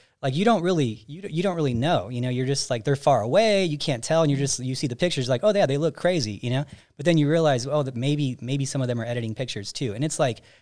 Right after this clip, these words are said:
and it's not just girls, it's guys too. Like, it's, like, the, it's probably, like, fifty fifty, to be <laughs> honest. It's like, there's a lot of guys doing it too, which is surprising.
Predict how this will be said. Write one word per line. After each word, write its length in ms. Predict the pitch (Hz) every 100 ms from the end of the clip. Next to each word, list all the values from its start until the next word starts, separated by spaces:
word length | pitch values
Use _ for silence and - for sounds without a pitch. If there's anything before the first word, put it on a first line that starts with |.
| _
and 80 | 233
it's 100 | 220
not 180 | 240 226
just 180 | 214
girls, 500 | - 180 175 175 175
it's 200 | 151 156 -
guys 400 | 156 151 143 -
too. 240 | 147 127
Like, 200 | 101 117
it's, 300 | 139 - - - _ _
like, 200 | 143 117 - _ 156
the, 420 | 135 131 123 120
it's 200 | 143 151 151
probably, 220 | 214 277
like, 140 | 135
fifty 240 | - 180 123
fifty, 320 | - 170 113
to 60 | 110
be 120 | 113
<laughs> 40 |
honest. 260 | 240 165 175
It's 100 | 160
like, 180 | 175 135 - - -
there's 160 | - 226
a 40 |
lot 220 | 202 170 185
of 60 |
guys 280 | 139 170 196
doing 220 | 147 135
it 80 | 120
too, 160 | - 180
which 160 | 139
is 80 | 123
surprising. 560 | - - 156 156 110